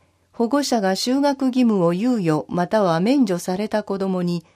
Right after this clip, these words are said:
中学校卒業程度の学力を認定するため、国が行う試験です。合格した人には高校への入学資格が与えられます。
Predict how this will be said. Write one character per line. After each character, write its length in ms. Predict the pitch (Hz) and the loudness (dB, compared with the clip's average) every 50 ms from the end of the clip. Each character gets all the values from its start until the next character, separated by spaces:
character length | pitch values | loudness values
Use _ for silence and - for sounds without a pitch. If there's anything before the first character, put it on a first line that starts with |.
| _ _ _ _ _ _ - | _ _ _ _ _ _ -10
中 280 | - 254 262 277 285 | -6 -4 -4 -2 0
学 240 | 269 277 277 269 262 - _ | 0 0 0 0 -2 -4 _
校 260 | - 185 185 175 170 | -2 0 0 0 -2
卒 360 | - - 190 190 - 247 269 | -2 -2 -2 -2 -2 -2 -2
業 180 | 262 285 277 269 | 0 2 2 2
程 340 | 269 262 - 262 254 240 226 | 0 0 2 2 2 2 2
度 120 | 185 185 175 | 0 0 0
の 160 | 175 170 170 | -2 -2 -2
学 320 | 175 180 175 - - 220 | -2 -4 -4 -4 -4 -2
力 380 | 214 202 185 170 - 156 156 156 | -2 -2 -2 -4 -4 -4 -4 -2
を 140 | 151 151 - _ _ _ - | -4 -4 -8 _ _ _ -4
認 300 | 190 208 233 247 262 262 | 0 2 4 4 2 2
定 220 | 262 247 233 233 233 | 2 2 2 2 0
す 140 | - - 214 | -2 -4 -6
る 140 | 202 208 208 | -6 -6 -4
た 140 | - 196 196 | -4 -4 -2
め、 260 | 190 190 190 - _ _ _ _ _ _ _ | -2 -2 -2 -4 _ _ _ _ _ _ _
国 300 | - 240 247 247 262 285 | -2 2 4 4 4 4
が 180 | 269 277 277 262 | 4 4 4 4
行 260 | 254 254 262 247 247 247 247 240 233 | 2 2 2 2 2 2 2 2 2
う 160 | 233 220 - - | 0 -2 -4 -8
試 200 | - - - - | -12 -14 -6 -4
験 280 | - 220 208 185 170 | -2 0 0 0 0
で 140 | 151 147 143 | -2 -4 -6
す。 260 | - - - - - _ _ _ _ _ _ _ _ _ _ _ _ _ _ _ _ | -8 -12 -14 -18 -20 _ _ _ _ _ _ _ _ _ _ _ _ _ _ _ _
合 200 | 185 214 233 247 | 2 2 4 4
格 320 | 247 254 247 247 - 233 226 | 4 2 2 2 0 -4 -4
し 80 | - | 0
た 140 | - 233 233 | 0 0 0
人 260 | 240 - - 233 240 | 0 -2 -4 -2 0
に 140 | 233 214 202 | 2 2 2
は 220 | 180 180 170 170 - _ _ _ _ _ _ | 2 0 0 -2 -6 _ _ _ _ _ _
高 240 | - 262 262 277 269 | 0 2 2 2 0
校 320 | 269 277 269 262 262 262 | 0 0 2 4 4 6
へ 100 | 254 254 | 6 4
の 300 | 233 196 175 165 - - - | 4 4 2 0 -2 -2 0
入 220 | 196 214 247 277 285 | 2 2 4 4 4
学 280 | 285 277 269 269 269 | 2 0 0 0 -2
資 160 | 262 - - | -4 -4 -2
格 300 | - 220 214 214 - 175 | -2 -2 -2 -2 -4 -4
が 160 | 170 170 160 160 | -2 -2 -2 -2
与 260 | 160 - 175 180 180 | -2 -2 -2 -2 -2
え 40 | 175 | -2
ら 120 | 180 175 | -2 -2
れ 120 | 170 170 | -2 -2
ま 160 | 160 156 156 160 | -2 -4 -4 -6
す。 220 | - - - - | -8 -12 -18 -20